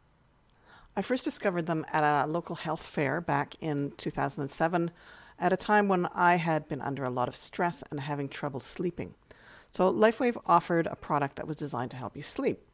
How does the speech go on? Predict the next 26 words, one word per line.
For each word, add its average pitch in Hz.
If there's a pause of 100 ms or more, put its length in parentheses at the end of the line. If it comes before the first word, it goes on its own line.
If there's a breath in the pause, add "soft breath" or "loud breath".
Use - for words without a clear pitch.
(160)
so -
I 135
decided 135
to 175
try 226
it. 87 (680 loud breath)
Now, 156
I 160
have 165
to 180
be 165
very 143
careful 160
about 135
how 131
I 127
word 220
this 185
endorsement 147 (380 loud breath)
for 208
reasons 156
which 131
will 139
become 127
apparent 123
later. 165